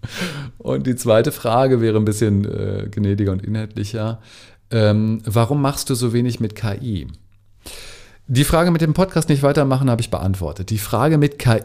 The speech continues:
I, ähm, beantworte ich auch gerne. Ich habe im vergangenen Jahr selber angefangen, mich mit der K I auseinanderzusetzen. Und ich bin einfach nicht der Typ, wie viele, leider, wie viele andere,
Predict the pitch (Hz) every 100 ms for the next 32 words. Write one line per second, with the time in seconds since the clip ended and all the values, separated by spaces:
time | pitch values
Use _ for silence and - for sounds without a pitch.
0 | 180 196 143 180 277 - _ - - -
1 | _ - 127 131 131 139 135 117 110 143
2 | 165 151 147 135 120 - 120 120 123 110
3 | 127 123 120 120 117 143 139 127 117 120
4 | 120 - 104 113 131 131 107 123 123 -
5 | 117 113 110 110 107 104 104 - 104 104
6 | 95 101 101 95 80 80 - 67 95 -
7 | - - 147 190 - 113 123 131 123 117
8 | - 98 92 - 160 180 - - - -
9 | - 117 117 117 - 208 127 113 107 -
10 | - 127 123 120 80 85 113 - 156 143
11 | - 139 156 135 170